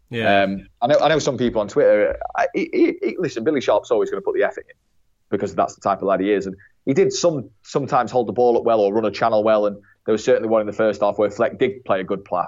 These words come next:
Speaker 2: pass and there was open space and Sharp ran in the channel, and we were actually quite slow to get there with him, but he did
Speaker 1: Mm.
Speaker 2: hold it up well and it set up an attack. But he, again, Billy's better this year. He's a better all-round player, and to see him not get connected to with the pass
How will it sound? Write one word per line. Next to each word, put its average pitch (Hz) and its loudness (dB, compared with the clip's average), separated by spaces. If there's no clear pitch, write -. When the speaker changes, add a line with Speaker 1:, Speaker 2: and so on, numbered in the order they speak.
Speaker 2:
pass - -6
and 101 -8
there 104 0
was 117 2
open 98 -4
space 90 -6
and 95 -12
Sharp 107 2
ran 104 0
in 98 -6
the 98 -6
channel, 113 0
and 95 -8
we 123 2
were 131 6
actually 120 0
quite 107 2
slow 113 0
to 101 -8
get 117 0
there 98 0
with 104 0
him, 92 -6
but - 0
he 113 0
did 107 2
Speaker 1:
Mm. - -4
Speaker 2:
hold 107 2
it 101 0
up 107 2
well 95 2
and 95 -2
it - -10
set - -2
up 87 -2
an 92 -6
attack. 95 -2
But 98 0
he, 123 -4
again, 135 0
Billy's 170 2
better - 2
this 104 0
year. 80 -4
He's 110 -4
a 123 -4
better 131 4
all-round 120 2
player, 104 0
and 117 -6
to 131 -2
see 139 0
him 131 -2
not 127 2
get 123 -2
connected 117 -4
to 98 0
with 95 0
the 98 0
pass - -4